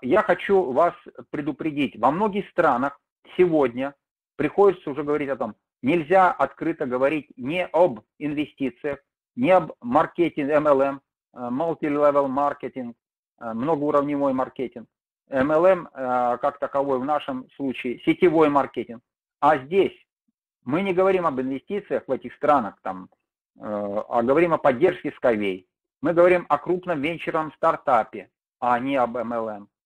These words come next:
а, а, мы не, а, имеем права говорить об акциях, дивидендах, бонусах, партнерской программе и так далее.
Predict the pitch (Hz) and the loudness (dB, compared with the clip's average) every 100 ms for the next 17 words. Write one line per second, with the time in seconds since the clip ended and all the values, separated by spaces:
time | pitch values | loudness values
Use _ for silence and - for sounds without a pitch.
0 | _ _ _ - 131 123 123 117 113 147 | _ _ _ -10 -4 -4 -2 -2 -2 -2
1 | 214 214 196 160 147 147 151 156 196 185 | -2 -2 -2 2 4 4 2 -4 -6 -6
2 | 170 170 170 156 165 175 175 135 131 131 | -4 -2 -2 -2 -4 -2 -2 0 -2 -4
3 | _ 120 104 123 196 139 151 139 117 104 | _ -14 -10 -8 -8 -4 -4 -2 -4 -8
4 | 101 160 147 135 120 - 147 156 180 - | -6 -4 -4 -6 -8 -2 -2 -2 -6 -6
5 | 143 151 143 156 139 127 131 117 101 | -6 -4 0 0 -2 -4 -4 0 -2